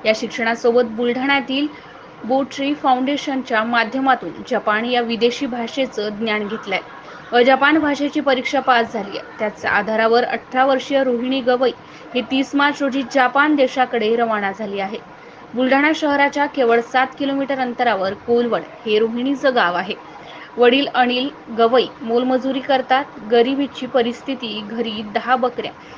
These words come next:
यावर उदरनिर्वाह चालत असल्याने उच्च शिक्षण मुलीला देणे शक्य नसल्याने रोहिणीला दहावी पास झाल्यानंतर शेतकी शाळेत शिक्षण दिलं व डिप्लोमा मिळाला. या शिक्षणासोबत बुलढाण्यात जपान भाषेचं शिक्षण देणारी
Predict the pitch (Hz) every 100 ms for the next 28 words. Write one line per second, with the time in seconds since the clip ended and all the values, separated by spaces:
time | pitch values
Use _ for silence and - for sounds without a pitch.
0 | - 220 226 233 240 247 262 269 262 262
1 | 277 285 269 233 233 240 - 240 240 233
2 | - 226 - 277 285 - 240 202 214 226
3 | 226 220 220 220 226 190 208 226 - 220
4 | 214 - 240 233 - - - - - -
5 | - 269 302 311 285 285 240 254 247 247
6 | 285 - 240 240 - 240 214 226 233 208
7 | 196 - 220 214 254 240 240 196 196 -
8 | 220 - 196 196 208 - - - - -
9 | - 254 269 240 285 285 269 214 175 165
10 | - - 226 233 240 - 247 240 254 247
11 | 233 240 247 254 277 285 247 240 262 285
12 | 285 262 262 262 262 262 240 247 240 220
13 | 233 233 202